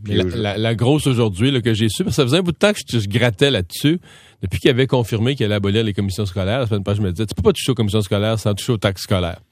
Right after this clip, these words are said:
Speaker 2: Fait que je grattais du côté des taxes scolaires et je l'ai su, euh, hier soir. Euh, la, ils vont, vont promettre aujourd'hui. Ben, les libéraux avaient promis une baisse de taxes scolaires, qui était un peu, on en avait discuté ici, un peu barbare dans la forme, parce que dans le fond, on adaptait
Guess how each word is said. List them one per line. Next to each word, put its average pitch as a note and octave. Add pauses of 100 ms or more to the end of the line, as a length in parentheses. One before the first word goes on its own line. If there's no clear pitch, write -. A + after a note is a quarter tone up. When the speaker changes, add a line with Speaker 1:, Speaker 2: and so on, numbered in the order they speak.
(400)
Speaker 2:
Fait G2
que G2+
je G2+
grattais A2
du C3+
côté A2+
des A2
taxes G2+
scolaires G2+
et G#2
je F2+
l'ai G2
su, A#2+
euh, G2
hier F2+
soir. F#2+
Euh, E2+ (500)
la, E2+
ils E2+
vont, B2
vont B2
promettre B2
aujourd'hui. A2+ (160)
Ben, C3
les C3+
libéraux D3+
avaient C4
promis C#3
une C#3
baisse C#3
de A#2
taxes A2+
scolaires, F#2 (300)
qui A2
était G#2+
un F3+
peu, G3
on A#2
en A2+
avait C#3
discuté D3+
ici, C#3+
un G3
peu A3+
barbare C#3+
dans B2
la G#2+
forme, D3
parce A#2
que B2+
dans A#2
le A#2
fond, E3 (840)
on A#2
adaptait F3